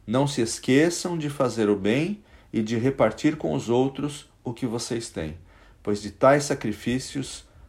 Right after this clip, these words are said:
Deus se agrada." Lembre-se que você pode ser a resposta de oração para a necessidade de alguém.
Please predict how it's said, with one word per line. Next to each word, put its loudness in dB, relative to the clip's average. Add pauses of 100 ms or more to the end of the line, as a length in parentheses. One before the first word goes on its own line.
(120)
Deus 2 (120)
se -4
agrada." 0 (420)
Lembre-se 2 (460)
que -6
você 0
pode 6
ser 2 (360)
a -2
resposta 0
de -2
oração 0
para -2
a 0
necessidade -6
de -8
alguém. -6